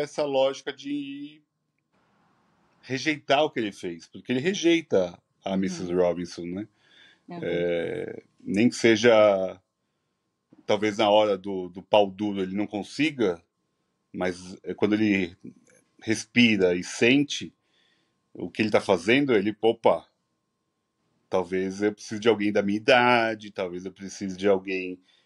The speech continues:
Speaker 1: que tenha anseios igual aos meus."
Speaker 2: Que me ouça, que fale.
Speaker 1: Que esteja, sei lá, numa mesma vibe de tentar ir pra cima da vida, de se descobrir, que é uma coisa que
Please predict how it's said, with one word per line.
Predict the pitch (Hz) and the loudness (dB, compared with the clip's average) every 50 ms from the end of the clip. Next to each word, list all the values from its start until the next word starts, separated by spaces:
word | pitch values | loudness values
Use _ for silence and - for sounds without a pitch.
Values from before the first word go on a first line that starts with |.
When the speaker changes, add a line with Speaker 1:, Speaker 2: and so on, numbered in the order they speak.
| _ _ | _ _
Speaker 1:
que | - - | -18 -8
tenha | - 107 104 101 98 98 | -2 0 0 0 2 2
anseios | 101 104 107 107 - - 104 101 101 98 90 95 | 0 0 0 0 0 -2 0 0 0 -2 -4 -2
igual | 95 101 101 98 101 | 2 4 6 6 6
aos | 104 101 98 104 | 4 2 -2 -4
meus." | 113 120 123 127 127 127 127 123 120 123 113 - - - _ _ | -2 0 2 2 2 2 0 -2 -4 -6 -10 -14 -20 -20 _ _
Speaker 2:
Que | - - 185 | -12 -10 -8
me | 175 175 185 196 | -6 -6 -6 -6
ouça, | 196 190 190 185 180 180 185 - - - - 185 180 185 185 185 | -4 -4 -6 -6 -8 -10 -12 -16 -16 -14 -10 -10 -10 -10 -10 -12
que | - 190 | -14 -16
fale. | - - - 196 180 175 175 170 165 165 165 156 170 170 175 185 180 _ _ _ _ _ _ _ _ _ _ _ _ _ _ _ | -12 -6 -4 -2 -2 -2 -2 -4 -4 -4 -6 -6 -8 -10 -10 -12 -12 _ _ _ _ _ _ _ _ _ _ _ _ _ _ _
Speaker 1:
Que | _ - | _ -16
esteja, | 98 - - - - 98 95 90 95 98 95 - | -16 -16 -10 -4 -2 0 0 0 0 -2 -4 -2
sei | - - 107 | 0 0 0
lá, | 90 82 80 | 0 0 -2
numa | 80 85 87 87 90 92 | -6 -8 -6 -4 -4 -4
mesma | 92 92 95 98 95 98 101 95 | -4 -2 -2 -2 0 2 0 2
vibe | 90 90 98 92 90 87 85 90 | 2 4 4 4 4 2 -2 -8
de | 87 87 - | -14 -14 -10
tentar | - 101 98 95 - - 95 95 95 | -8 -8 -8 -6 -2 0 2 2 2
ir | 95 92 | 0 -2
pra | - 104 104 | -4 -6 -6
cima | - - - - 113 113 110 107 104 | -6 -8 -12 -10 -8 -6 -4 -4 0
da | 98 104 | 0 0
vida, | 101 92 90 101 113 120 117 107 101 104 104 104 104 | 0 -2 -4 -8 -6 -6 -6 -4 -2 0 0 0 0
de | 104 98 - - - | -2 -6 -14 -20 -20
se | - - 95 | -20 -20 -18
descobrir, | 92 - - - 120 104 98 107 107 113 117 117 113 107 107 _ _ _ _ _ _ _ _ _ _ _ _ _ _ _ _ | -18 -12 -6 -6 -6 -4 -4 -4 -2 0 0 -2 -2 -4 -8 _ _ _ _ _ _ _ _ _ _ _ _ _ _ _ _
que | - - 165 135 | -6 0 2 2
é | 101 95 98 | 2 2 2
uma | 95 104 110 | 0 -2 -2
coisa | - - 110 98 92 92 101 104 | 0 2 2 2 2 0 -4 -6
que | - - - 113 110 110 | -6 -6 -6 -6 -6 -6